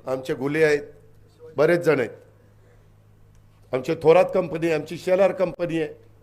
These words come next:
इथं मात्र पहिलं त्यांचं, काही काही जण रिव्हॉल्वर फिरू-, घेत-, घेऊन फिरतात, रिव्हॉल्वर. अरे काय गप्पा आणता, रिव्हॉल्वर, रिव्हॉल्वर? असलं रिव्हॉल्वर जर माझ्या शेतकऱ्याला दाखवलं तर जप्तच करून टाक.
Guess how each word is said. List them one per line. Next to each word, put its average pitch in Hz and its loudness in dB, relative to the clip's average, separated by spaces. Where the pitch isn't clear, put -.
इथं 220 2
मात्र 214 4
पहिलं 202 0
त्यांचं, 185 -2
काही 185 0
काही 196 0
जण 185 -2
रिव्हॉल्वर 190 0
फिरू-, 151 -8
घेत-, 107 -12
घेऊन 113 -12
फिरतात, 101 -14
रिव्हॉल्वर. 104 -4
अरे 90 -8
काय 95 -8
गप्पा 110 -6
आणता, 98 -6
रिव्हॉल्वर, 101 -4
रिव्हॉल्वर? 98 -6
असलं 113 -4
रिव्हॉल्वर 139 0
जर 143 0
माझ्या 143 -2
शेतकऱ्याला 147 -2
दाखवलं 143 0
तर 156 0
जप्तच 135 -4
करून 180 -4
टाक. 180 0